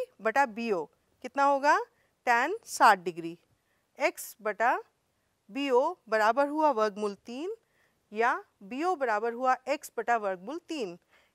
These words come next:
इसको समीकरण संख्या एक ले लेते हैं। त्रिभुज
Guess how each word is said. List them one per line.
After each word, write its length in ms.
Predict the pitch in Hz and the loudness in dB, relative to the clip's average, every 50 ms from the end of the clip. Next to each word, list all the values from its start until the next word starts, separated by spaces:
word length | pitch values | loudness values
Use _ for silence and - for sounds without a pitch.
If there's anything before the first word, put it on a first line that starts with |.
| _ - | _ -8
इसको 280 | 277 302 - - 381 381 | -8 -8 -6 -4 -6 -4
समीकरण 460 | - - 277 254 262 - 277 277 269 | -4 -4 -6 -6 -6 -4 -4 -4 -4
संख्या 440 | 254 - 254 220 214 - 311 349 349 _ - | -6 -10 -10 -10 -8 -6 -6 -8 -8 _ -8
एक 220 | 269 277 269 - 233 | -6 -6 -6 -4 -6
ले 100 | 202 180 | -8 -6
लेते 280 | 175 175 175 - - | -6 -8 -10 -10 -10
हैं। 180 | 180 175 185 190 _ _ _ _ _ _ _ _ _ _ _ _ _ - | -10 -10 -10 -14 _ _ _ _ _ _ _ _ _ _ _ _ _ -10
त्रिभुज 440 | - 302 302 262 359 403 370 - - | -8 -8 -4 -2 -2 -4 -4 -6 -16